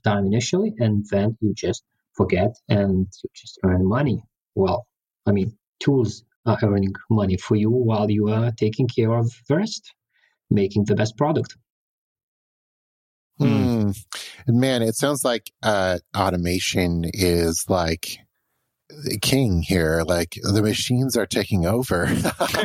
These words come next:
Speaker 3: Uh, what, what,
Speaker 1: <laughs>
Speaker 3: what, my, actually, my question there is, I mean, it's, it's clear there are certain things where, like, automation makes a ton of sense, and it's, you know, it's resulting in a lot of really, really beneficial things for,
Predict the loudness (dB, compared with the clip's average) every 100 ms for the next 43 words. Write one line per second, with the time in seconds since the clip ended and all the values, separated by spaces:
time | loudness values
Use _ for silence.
0 | -2 -4 -4 -6 -2 0 0 0 0 -2
1 | -2 -4 -2 -2 -2 -6 _ -2 0 0
2 | -2 -4 -12 -10 -2 0 2 0 0 -2
3 | 0 0 0 0 -2 -2 0 0 2 0
4 | -2 -2 -2 0 0 -2 -4 -4 -6 -2
5 | 0 2 2 0 0 0 -2 -2 -2 -2
6 | 0 2 2 0 -2 -4 -4 -2 0 0
7 | -2 -2 -2 -2 -4 -6 -6 -2 0 2
8 | 0 -2 -2 -2 -2 -2 -2 -4 0 0
9 | -2 -6 -2 0 0 0 0 0 0 0
10 | 0 0 0 0 0 -2 0 0 0 -2
11 | -2 -2 -2 -4 -6 -4 -2 -2 -2